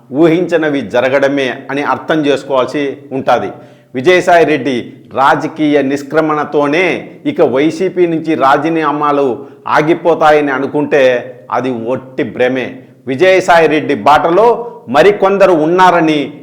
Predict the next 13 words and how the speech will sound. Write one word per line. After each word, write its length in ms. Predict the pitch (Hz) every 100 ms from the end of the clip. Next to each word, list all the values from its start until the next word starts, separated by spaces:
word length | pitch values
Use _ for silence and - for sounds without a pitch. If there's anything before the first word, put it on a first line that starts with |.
| - 107
ఢిల్లీ 340 | 160 190 190
వర్గాలు 720 | 170 160 131 165 151 151 135
ద్వారా 480 | 117 139 143 139 - -
అందుతున్న 400 | 131 135 127 131
సమాచారం. 580 | 120 135 135 135 113 104 - - _ 117
ముఖ్యంగా 500 | 170 170 196 180 151 135 - - 113
వైసీపీ 520 | 156 175 175 170 165
రాజ్యసభ 520 | 120 156 165 165 156
సభ్యులు 580 | 147 147 135 143 143 127 - - 117
అయోధ్య 360 | 147 170 147
రామిరెడ్డి, 800 | 139 143 160 156 147 170 180 175 - 120
నిరంజన్ 520 | 147 160 170 165 147
రెడ్డి, 480 | 151 165 175 170